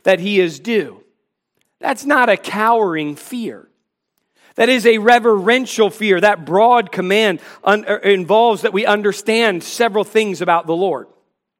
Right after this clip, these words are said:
If I'm gonna fear the Lord, let me expand on that just a little for us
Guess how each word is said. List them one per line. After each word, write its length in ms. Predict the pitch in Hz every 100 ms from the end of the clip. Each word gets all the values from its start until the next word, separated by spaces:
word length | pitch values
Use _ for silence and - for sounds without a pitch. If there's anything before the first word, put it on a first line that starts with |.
| - _
If 140 | 151 190
I'm 160 | 269
gonna 140 | 285 254
fear 300 | - 247 247
the 100 | 226
Lord, 340 | 165 156 190 - -
let 140 | 190 233
me 160 | 247
expand 600 | 208 - - - 214 233
on 120 | 220 196
that 160 | 202
just 220 | 170 202
a 40 | 202
little 240 | 180 175
for 320 | 175 196 -
us 360 | 185 202 - -